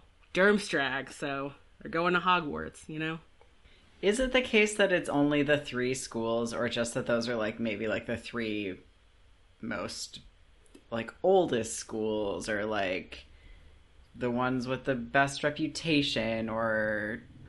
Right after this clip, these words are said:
Speaker 2: something like that?
Speaker 1: Like, they're the Ivy League of, like,
Speaker 2: Basically.
Speaker 1: magic schools.
Speaker 2: Yeah.
Speaker 1: I don't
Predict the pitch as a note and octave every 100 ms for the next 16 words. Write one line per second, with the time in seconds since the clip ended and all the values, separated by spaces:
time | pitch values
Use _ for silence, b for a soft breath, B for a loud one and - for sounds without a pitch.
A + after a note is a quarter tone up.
0 | - - C3 C3 B2 A2 A2+ G2+ G2 A#2+
1 | C#3+ - B B B B B B - G3+
2 | F#3+ F#3+ F#3 F#3 D#3+ D3+ D#3 D3 C#3+ C#3+
3 | C#3+ C#3 C3+ C3+ C3 - F#3 F#3 F#3 D3
4 | B2+ A#2+ C#3 C3+ C3+ C#3+ - - D3+ C#3+
5 | C#3+ C3+ A2+ G2 E2 C3 - - - -
6 | - _ _ - - - - _ - -
7 | - C4 G#4+